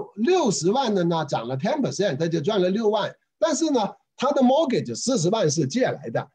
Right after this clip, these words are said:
那么我们把它利息算，算回去吧，就说五个percent的利息，就是说他要，这里头呢，要花个两万块钱的利息，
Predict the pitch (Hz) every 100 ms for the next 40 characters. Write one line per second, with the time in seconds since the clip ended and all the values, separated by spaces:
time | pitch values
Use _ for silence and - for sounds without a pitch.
0 | - 175 240 185 247 - 170 160 214 139
1 | 156 214 165 143 - - 185 117 120 156
2 | 101 135 139 160 127 101 156 120 165 147
3 | - _ _ 175 139 143 147 147 135 156
4 | 143 - _ 175 190 202 143 - _ -
5 | 233 143 139 156 165 175 135 185 180 175
6 | 139 107 110 156 170 135 107 139 165 156
7 | - 143 156